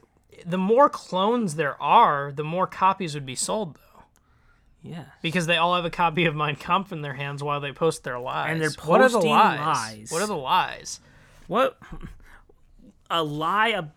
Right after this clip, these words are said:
Speaker 2: it's gotta be something to do with the book.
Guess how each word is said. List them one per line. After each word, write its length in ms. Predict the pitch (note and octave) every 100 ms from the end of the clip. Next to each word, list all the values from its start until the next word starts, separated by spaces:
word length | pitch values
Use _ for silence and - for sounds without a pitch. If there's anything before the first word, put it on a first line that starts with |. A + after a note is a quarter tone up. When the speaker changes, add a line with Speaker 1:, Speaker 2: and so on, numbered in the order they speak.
| _ _ - - _ _ _ _ _ _ _
Speaker 2:
it's 100 | -
gotta 260 | G3 A#3 A#3
be 80 |
something 480 | A3 - A3 A3 C4
to 140 | C4+ A3+
do 320 | D#3+ G#3 G3+
with 260 | G3 F3+
the 100 | -
book. 640 | E3+ - C3+ - - -